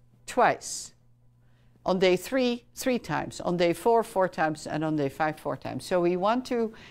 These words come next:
change teacher behavior, okay? Um, and again, positive feedback means thumbs up, wink, pat on the back, something on their paper, anything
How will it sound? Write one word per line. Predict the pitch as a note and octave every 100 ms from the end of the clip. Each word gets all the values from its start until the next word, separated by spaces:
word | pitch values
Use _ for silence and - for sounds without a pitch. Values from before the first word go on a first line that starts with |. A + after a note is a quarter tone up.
| -
change | - G#3 G3+ G3+ -
teacher | - F3 -
behavior, | D#3 D3 D3 B2 G#2 -
okay? | - G#3 D#4 - - - - - - - - - - - - - - - - -
Um, | A#3 G#3+ G#3 F#3+ F3+ - - - - - - - - - - - - -
and | G3+ A3
again, | A3+ D4 A#3+ F#3 C#3+ _ -
positive | D4 C4+ C#4 C#4+
feedback | C#4 A#3+ G#3 G3+ G3 G3
means | - F#3 F#3 F3+ - - - - - - - - - - -
thumbs | - C4 C4 B3+
up, | C4 A3+ A3+ A3+ - - - - - -
wink, | F3+ G#3+ G#3+ G#3+ G#3+ - - - - - - - -
pat | - G#3+
on | G#3
the | G#3
back, | G3 G3 G3 G3 - - _ _ - -
something | - G#3 G3 A3
on | G3
their | G3
paper, | F3+ F#3+ F3+ F3+ F3 -
anything | A3+ F#3+ D3+ - -